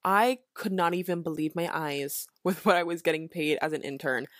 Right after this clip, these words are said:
I am so happy and I'm so fortunate for the position I've been put in because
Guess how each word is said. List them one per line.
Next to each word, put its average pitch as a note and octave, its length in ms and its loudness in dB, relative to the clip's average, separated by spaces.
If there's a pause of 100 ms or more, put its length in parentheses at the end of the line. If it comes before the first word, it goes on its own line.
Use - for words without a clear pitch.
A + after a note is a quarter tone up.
(200)
I F3+ 120 2
am E3+ 140 -4
so F3 420 0
happy E3 280 0
and D#3 80 -4
I'm D3+ 140 -6
so E3 200 2
fortunate D#3+ 420 -2
for - 40 -8
the D3+ 80 -4
position D3+ 280 -4
I've D3+ 120 -4
been D3+ 100 -6
put D#3 200 0
in D3 180 0 (300)
because D#3+ 560 0